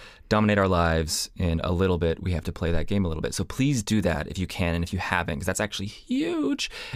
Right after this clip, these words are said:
If you can also, a little bit of financial help goes a long way. Our website has links and stuff like that.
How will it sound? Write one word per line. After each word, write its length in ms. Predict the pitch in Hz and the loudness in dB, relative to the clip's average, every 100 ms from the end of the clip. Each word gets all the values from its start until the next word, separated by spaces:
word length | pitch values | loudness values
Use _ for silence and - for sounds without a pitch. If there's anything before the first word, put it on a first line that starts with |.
| - | -4
If 180 | 156 147 | -2 -2
you 60 | |
can 280 | - 190 190 | 0 2 2
also, 540 | 120 107 - 101 113 - | 4 2 2 4 4 2
a 40 | |
little 220 | 101 101 92 | 0 2 2
bit 100 | 92 | 0
of 80 | |
financial 380 | 101 98 92 - | 0 0 0 -2
help 280 | 87 87 - | -2 -4 -4
goes 140 | 95 | -2
a 40 | 85 | 2
long 200 | 85 82 | 2 2
way. 260 | 85 80 | 0 0
Our 120 | 87 85 | -2 0
website 380 | 85 - 78 | -2 -2 -2
has 140 | 78 76 | -2 -4
links 440 | 80 80 80 - | -2 -2 -4 -6
and 120 | 92 | -4
stuff 240 | - 71 - | -4 -4 -6
like 160 | 71 - | -4 0
that. 260 | 127 120 | 0 0